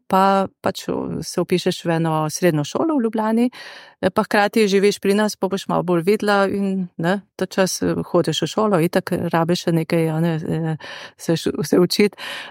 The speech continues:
No, in glede na uspeh in na zanimanje sem se takrat vpisala na gimnazijo, poljansko v Ljubljani, stanovala res pri sestrah in, eh, ko je bilo tega konec, sem jaz, eh, nisem spremenila mnenja, ne. Še bolj, a ne,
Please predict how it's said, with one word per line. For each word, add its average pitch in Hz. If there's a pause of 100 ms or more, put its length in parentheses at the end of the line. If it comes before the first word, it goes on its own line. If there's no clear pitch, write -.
No, 202
in 190
glede 180
na 175
uspeh 185
in 165
na 160
zanimanje 185
sem 170
se 170
takrat -
vpisala 160
na 151
gimnazijo, 165
poljansko 180 (100)
v 185
Ljubljani, 185 (440)
stanovala 196
res 208
pri 196
sestrah 190
in, 185
eh, 175 (1000)
ko -
je 185
bilo 175
tega 175
konec, 220
sem 190
jaz, 190
eh, 185 (460)
nisem 185
spremenila 196
mnenja, 165
ne. 160 (580)
Še -
bolj, 196
a 165
ne, 180